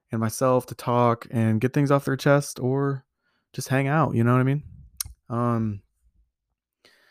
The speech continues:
so if you're listening to this, I just wanna tell you that I love you.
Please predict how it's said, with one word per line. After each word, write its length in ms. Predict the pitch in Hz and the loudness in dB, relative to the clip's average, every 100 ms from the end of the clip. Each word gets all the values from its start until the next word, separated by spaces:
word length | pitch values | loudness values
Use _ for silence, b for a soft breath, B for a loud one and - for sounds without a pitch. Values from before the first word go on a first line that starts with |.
| b b | b b
so 720 | - 135 135 127 120 113 - _ _ _ _ _ _ _ _ _ - | 2 6 6 6 4 0 -6 _ _ _ _ _ _ _ _ _ -10
if 140 | 143 | -2
you're 80 | 170 | 2
listening 280 | 160 151 151 | 2 0 -2
to 100 | 143 | 0
this, 520 | 131 131 123 - - - _ _ | 2 2 0 -8 -12 -16 _ _
I 400 | 135 123 127 127 123 | -4 0 0 0 0
just 160 | 120 | -2
wanna 200 | 120 117 | 2 2
tell 260 | 110 120 113 | 2 2 2
you 300 | 117 113 113 | 4 4 2
that 340 | 113 110 113 | 0 0 0
I 60 | 113 | 0
love 260 | 117 117 | 0 0
you. 240 | 113 104 | -2 -6